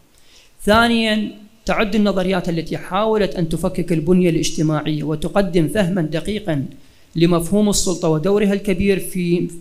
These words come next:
نظمه، إلا أن الكثير منها لم ينطلق بشكل مباشر من المنظومة العقائدية التي تحكم ذلك المجتمع أو ذاك.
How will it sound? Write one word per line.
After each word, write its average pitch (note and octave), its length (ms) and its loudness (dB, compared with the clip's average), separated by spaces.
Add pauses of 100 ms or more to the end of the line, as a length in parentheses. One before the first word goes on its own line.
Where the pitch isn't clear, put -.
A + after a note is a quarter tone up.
(140)
نظمه، G#3 400 2 (440)
إلا E3+ 280 2
أن F#3 120 0
الكثير F#3 480 -2
منها G#3 300 2
لم G#3 220 2
ينطلق G3 440 0
بشكل E3+ 520 0
مباشر G3 800 0 (380)
من E3+ 200 4
المنظومة F3 640 4
العقائدية F3 1000 -2 (100)
التي D#3+ 380 -2
تحكم D#3+ 680 0 (220)
ذلك D#3 380 0
المجتمع D3 680 -2
أو C#3+ 120 -4
ذاك. C#3 220 -10